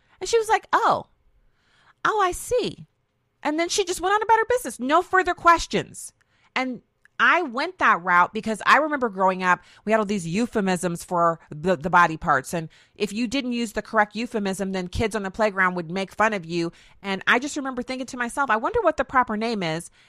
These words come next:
And when I asked my mom and she told me, I was like, "Well, why are we calling it this thing? What, why are we doing that?" She was like, "Well, that's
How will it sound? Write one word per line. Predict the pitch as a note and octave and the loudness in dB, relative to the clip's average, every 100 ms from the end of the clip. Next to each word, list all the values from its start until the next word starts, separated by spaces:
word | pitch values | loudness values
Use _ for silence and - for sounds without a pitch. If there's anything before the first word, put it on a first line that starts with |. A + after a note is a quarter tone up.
| - | -6
And | A#3 | -2
when | B3+ B3 | -2 0
I | A3 - | -2 0
asked | A#3 E4+ - | -2 -2 -4
my | B3 | -4
mom | A3 G#3 | 0 0
and | G#3 | 0
she | - | -8
told | G#3 D#4 F4+ | -4 -4 -2
me, | A3+ G#3 - _ _ | -6 -8 -12 _ _
I | F4 | -6
was | F#4+ | -2
like, | F4+ | -2
"Well, | E4 | 0
why | A#3 D#4 | -2 -2
are | A#4 A#4+ | -2 -2
we | |
calling | - F4+ G4+ G4 E4 | -4 -6 -6 -6 -8
it | - G3+ | -10 -6
this | D#4 - | -6 -6
thing? | D#4 C#4 | -10 -10
What, | B3 B3+ A3+ | -8 -8 -8
why | A3+ C4+ | -10 -6
are | A4 | -4
we | A4+ | -2
doing | G4+ G4 G4 | -2 -6 -4
that?" | A4 C4 - _ _ - | -2 -2 -4 _ _ -8
She | A#3+ | -2
was | |
like, | G#3+ F3 | -2 0
"Well, | E3 | 0
that's | G3 - | 0 -2